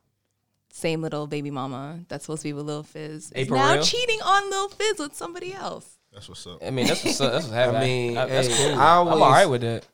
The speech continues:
Speaker 4: I was always taught that, like, when you get with somebody that's cheating
Speaker 3: Yeah.
Speaker 4: on you, yeah, I mean,
Speaker 1: You
Speaker 4: cheating on someone
Speaker 3: Yeah,
Speaker 4: with
Speaker 1: You
Speaker 4: you.
Speaker 1: gain them the same way you
Speaker 2: Yeah,
Speaker 1: lose
Speaker 2: you're
Speaker 1: them.
Speaker 2: right.
Speaker 3: Yeah, you
Speaker 1: Mm-hmm.
Speaker 3: lose them the
Speaker 2: Light,
Speaker 3: same way you get 'em.
Speaker 2: light skinned nigga get cheated on, dark skinned niggas gain powers. That's true.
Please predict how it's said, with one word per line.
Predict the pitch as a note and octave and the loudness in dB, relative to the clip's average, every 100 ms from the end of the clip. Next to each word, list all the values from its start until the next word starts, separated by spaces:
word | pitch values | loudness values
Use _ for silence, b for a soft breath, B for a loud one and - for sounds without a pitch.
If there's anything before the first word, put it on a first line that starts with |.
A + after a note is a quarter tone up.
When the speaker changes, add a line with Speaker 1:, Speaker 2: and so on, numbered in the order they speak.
| - | -4
Speaker 4:
I | C3 | 0
was | D3+ D3 | 2 4
always | C#3 C3+ C3 B2+ A2 | 4 4 2 -2 -4
taught | - A#2+ A#2 A2 - | -6 -4 -4 -6 -14
that, | A2 G#2+ G#2 | -14 -14 -14
like, | - - F#2+ - | -14 -16 -16 -16
when | - A2+ | -14 -12
you | G#2 | -10
get | G#2 G#2+ D#2+ | -12 -12 -12
with | G#2 G#2 | -12 -14
somebody | - - - - - - | -14 -16 -16 -16 -16 -16
that's | - - A2+ - | -16 -14 -16 -16
cheating | - - G#2+ G2+ - - _ _ _ _ | -16 -14 -14 -14 -16 -20 _ _ _ _
Speaker 3:
Yeah. | G#2+ - | -14 -10
Speaker 4:
on | B2+ G#2+ | -10 -10
you, | G#2+ G#2 G#2 - _ - | -10 -10 -12 -16 _ -12
yeah, | - | -8
I | G#2+ | -4
mean, | A#2 A#2 | -4 -2
Speaker 1:
You | F#3 | 0
Speaker 4:
cheating | B2+ B2 A#2 | 0 0 -2
on | A2+ | -2
someone | G#2+ A#2 A2 C3+ | -2 -4 -2 -2
Speaker 3:
Yeah, | B2+ | 0
Speaker 4:
with | G#2 G2+ | 0 -4
Speaker 1:
You | F#3+ | -4
Speaker 4:
you. | G3+ | 0
Speaker 1:
gain | F3+ G3 G3 | 2 2 0
them | F#3+ | -2
the | F3+ | -4
same | F3+ F3+ F3 | -6 -6 -6
way | F3 | -6
you | E3 | -2
Speaker 2:
Yeah, | D3+ D3 C#3+ | 0 2 2
Speaker 1:
lose | C#3 | 2
Speaker 2:
you're | C#3 | 4
Speaker 1:
them. | |
Speaker 2:
right. | C#3+ C#3 A2+ G#2+ | 4 4 0 -4
Speaker 3:
Yeah, | A2 G#2+ | -4 -4
you | F#2+ | -4
Speaker 1:
Mm-hmm. | G#2 | -2
Speaker 3:
lose | B2+ | -2
them | |
the | A#2+ | 2
Speaker 2:
Light, | B2+ - | 2 2
Speaker 3:
same | G#2+ | 0
way | G#2 | -4
you | G2 F2+ | -10 -12
get | E2 | -8
'em. | F#2+ | 2
Speaker 2:
light | B2+ | 2
skinned | - D3+ D3 C#3+ | 2 -2 -2 -2
nigga | C#3 C3+ | -6 -8
get | B2 | -8
cheated | - C#3 B2+ | -6 -6 -4
on, | B2 A#2 A2+ | -2 -4 -2
dark | A#2+ A#2 | -2 -4
skinned | - A#2 | -6 -8
niggas | A2+ A2 | -8 -8
gain | A2 G#2 | -8 -10
powers. | G2+ A2+ G#2 G2+ A#2 - | -8 -8 -8 -12 -18 -14
That's | B2 - | -12 -12
true. | G#2+ G#2 | -16 -16